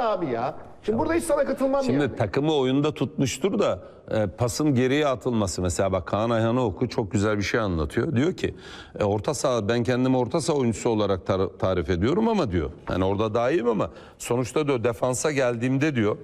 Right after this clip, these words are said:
Speaker 2: içeriye gömüldüğümde, defansın sağına doğru geldiğimde dedim ki çocuklara, "Ya bırakın baskı yapsınlar, rahat olun, buradayız.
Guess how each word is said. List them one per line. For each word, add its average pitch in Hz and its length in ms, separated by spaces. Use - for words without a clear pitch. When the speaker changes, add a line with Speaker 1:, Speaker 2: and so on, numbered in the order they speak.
Speaker 2:
içeriye 113 380
gömüldüğümde, 95 760
defansın 82 440
sağına 95 420
doğru 107 220
geldiğimde 95 600
dedim 135 260
ki - 140
çocuklara, 80 520
"Ya 135 200
bırakın 147 380
baskı 139 260
yapsınlar, 107 500
rahat 139 280
olun, 104 260
buradayız. 120 460